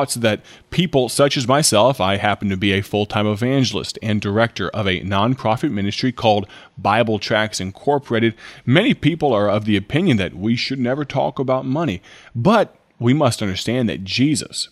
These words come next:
perfect Jesus, he talked about money many times, and I believe there is some application to be made to you and me today. I'm not gonna beat around the bush. I'm not going to take too much time.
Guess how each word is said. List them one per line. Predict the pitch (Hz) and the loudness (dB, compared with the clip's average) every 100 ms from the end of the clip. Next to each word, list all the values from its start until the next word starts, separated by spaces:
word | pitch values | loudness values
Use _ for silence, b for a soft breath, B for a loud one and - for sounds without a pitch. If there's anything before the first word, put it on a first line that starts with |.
| _ | _
perfect | - 185 190 196 180 - 139 | -2 0 2 0 -4 -8 -8
Jesus, | 113 113 87 - - - B B | 0 0 0 -4 -6 -6 B B
he | - 214 | -4 2
talked | 208 147 | 4 4
about | 120 110 85 | 2 0 2
money | 113 131 98 | 2 2 2
many | 95 104 95 | 2 0 -2
times, | - 123 87 98 - B B | -2 -2 0 -2 -8 B B
and | 123 | 0
I | 127 | 0
believe | 127 131 185 208 | 2 2 2 0
there | 117 127 | 2 2
is | 120 | 2
some | 113 107 | -2 -4
application | 113 110 101 - 120 135 - 98 | -4 -4 -6 -2 0 2 0 -4
to | - | -4
be | 98 92 | -2 -2
made | 92 95 135 110 95 B B B B | -2 -2 0 0 -2 B B B B
to | - 113 | -2 0
you | 98 101 139 151 156 156 b b | 0 2 2 4 0 -4 b b
and | 101 98 101 | -2 2 2
me | 107 107 101 98 b b - | 4 2 2 -2 b b -10
today. | 101 95 76 50 - - | -8 -4 -4 -6 -14 0
I'm | 123 | 4
not | 135 151 139 | 4 4 2
gonna | 127 | 0
beat | 117 127 131 | 2 2 4
around | 123 123 | 4 4
the | 113 | 2
bush. | 104 135 165 | 4 2 4
I'm | 127 117 | 2 2
not | 131 - | 2 0
going | 120 | -2
to | 104 | -2
take | - 123 117 - | 0 0 0 -4
too | - 135 | -2 2
much | 113 104 - | 2 0 -4
time. | - 117 127 | -2 2 2